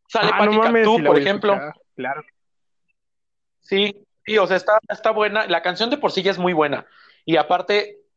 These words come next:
Speaker 1: la producieron bien, la hicieron bien. Nada que ver con, con la madre esta fea de
Speaker 2: <laughs> Ok.
Speaker 1: Cielito Lindo.
Speaker 2: Vale.
Speaker 1: Pero bueno,
Speaker 2: Mira,
Speaker 1: ¿y tú,
Speaker 2: justo
Speaker 1: carnal?
Speaker 2: que estábamos en
Speaker 1: ¿Qué
Speaker 2: esa
Speaker 1: escuchamos?
Speaker 2: ambivalencia de grupos nuevos y música viejita, hay un grupo que se llama Daniel, Me Estás Matando.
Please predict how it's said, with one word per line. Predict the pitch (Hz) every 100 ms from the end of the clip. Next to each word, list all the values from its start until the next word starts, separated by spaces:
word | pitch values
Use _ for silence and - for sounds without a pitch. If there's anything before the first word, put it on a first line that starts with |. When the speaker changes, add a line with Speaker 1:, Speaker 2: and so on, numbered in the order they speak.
| _
Speaker 1:
la | 139 135
producieron | 147 135 180 175 165
bien, | 165 170
la | 160
hicieron | 156 156 151
bien. | 156 156 165 -
Nada | 156 160 180 185
que | 175
ver | 170 165
con, | 135 117 -
con | 123 120 120 117 117
la | 120
madre | 131 135 135
esta | - 233
fea | 170 120
de | 131
Speaker 2:
<laughs> |
Ok. |
Speaker 1:
Cielito | 147 120 - 131 -
Lindo. | 170 151 - - - - _ _ _
Speaker 2:
Vale. | 127 123 127 135 131 _ _ _ _ _ _ _ _ _ _ _ -
Speaker 1:
Pero | 156 170
bueno, | 190 160
Speaker 2:
Mira, | 165
Speaker 1:
¿y |
tú, | 160 -
Speaker 2:
justo | 233
Speaker 1:
carnal? | 226 240
Speaker 2:
que | 247
estábamos | - 165 180 151
en | 135
Speaker 1:
¿Qué |
Speaker 2:
esa | -
Speaker 1:
escuchamos? | 170 147 - 131 180
Speaker 2:
ambivalencia | 160
de | 135
grupos | 127 135 156 139 120 _ _ _ _ _
nuevos | 135 127 143 151 139
y | 131
música | 139 131 131 135 147 131
viejita, | 120 117 - 196 - _ _ _ -
hay | 156
un | 185
grupo | 180 170
que | 165
se | 151
llama | 160
Daniel, | 143 135 147 170
Me | -
Estás | 160
Matando. | 151 151 - 151 190